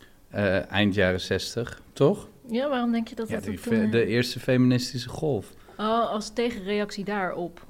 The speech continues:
Speaker 2: Of wat?
Speaker 1: Nee, nee, nee, maar gewoon de macho ridder die... Maar ik denk niet dat dat eronder ligt, hoor, trouwens. Ik denk dat ze gewoon dachten, eh,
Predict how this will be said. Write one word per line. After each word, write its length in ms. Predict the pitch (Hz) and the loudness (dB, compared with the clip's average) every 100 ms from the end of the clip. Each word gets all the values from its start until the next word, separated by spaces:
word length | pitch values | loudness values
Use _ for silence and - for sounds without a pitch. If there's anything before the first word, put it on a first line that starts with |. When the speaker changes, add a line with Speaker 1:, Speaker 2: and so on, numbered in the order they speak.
| - | -14
Speaker 2:
Of 200 | 180 - | -14 -6
wat? 100 | 156 | 2
Speaker 1:
Nee, 340 | 180 190 175 | 4 8 8
nee, 160 | 143 127 | 8 8
nee, 160 | 120 | 6
maar 180 | 113 101 | 6 2
gewoon 380 | - 110 113 110 | 2 6 6 6
de 100 | 98 | 4
macho 580 | 101 113 110 - 90 90 | 4 4 2 0 0 2
ridder 480 | 92 104 95 90 | 4 4 4 0
die... 240 | 87 90 87 - - | 0 -2 -2 -6 2
Maar 100 | 123 | 4
ik 100 | 123 | 8
denk 160 | 127 | 8
niet 140 | 131 123 | 8 8
dat 160 | 123 | 4
dat 160 | 117 110 | 2 -2
eronder 300 | 101 104 95 | 0 0 0
ligt, 220 | 90 87 | -2 -2
hoor, 140 | - 127 | -2 -2
trouwens. 380 | - 82 85 - | 0 -2 -2 -6
Ik 80 | |
denk 180 | - 95 | -4 -2
dat 140 | 90 85 | -2 -6
ze 80 | - | -10
gewoon 280 | 90 87 | -4 -2
dachten, 400 | 87 90 - 80 - - - - - | -2 -4 -4 -10 -10 -20 -20 -20 -20
eh, 240 | - 92 | -4 -2